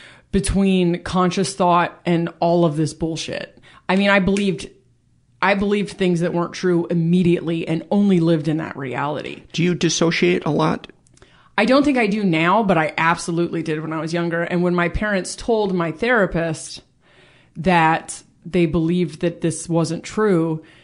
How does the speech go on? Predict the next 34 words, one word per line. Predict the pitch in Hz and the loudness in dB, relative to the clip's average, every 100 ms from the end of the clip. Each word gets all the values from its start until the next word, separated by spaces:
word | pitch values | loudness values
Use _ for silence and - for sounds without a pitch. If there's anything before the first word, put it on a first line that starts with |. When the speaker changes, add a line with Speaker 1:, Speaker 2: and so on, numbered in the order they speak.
| _ | _
Speaker 1:
she | - - 190 | -10 -2 -2
said, | - 175 | 0 0
"That's | 180 185 | 0 -2
worse. | 208 208 175 - - - - - _ _ _ _ _ | 0 0 0 -6 -14 -18 -20 -20 _ _ _ _ _
That's | 185 185 | -2 0
a, | 185 156 - _ _ _ _ _ - - _ | 0 -2 -14 _ _ _ _ _ -20 -20 _
w-, | 165 165 190 - | -8 -4 -4 -2
w-, | 180 180 | -4 0
you're | 196 214 | 2 4
in | 185 | 4
more | 196 220 | 4 2
trouble | 214 226 190 165 - - | 2 2 2 0 -2 -6
if | 156 | -2
this | 175 180 | -2 0
isn't | 165 170 - | -2 -2 -4
true | 165 156 151 | -6 -4 -4
than | 156 | -6
if | 151 170 | -6 -10
it | 170 | -10
is, | - - | -10 -10
because | - - 156 | -12 -10 -8
it, | 160 - | -10 -10
she | - 175 | -8 -4
needs | 170 156 | -4 -4
help. | 160 - - | -8 -8 -10
Like, | 156 160 | -12 -12
she's, | - 165 156 - | -8 -8 -8 -6
there's, | 165 156 156 - - - - | -2 -2 -4 -16 -20 -20 -2
there's | 180 156 | 0 2
a, | 160 156 | 0 -2
this | - 175 165 | -4 -4 -4
is | 143 | -4
a | |
big | 147 135 190 196 196 190 185 185 | -6 0 4 6 6 4 2 -2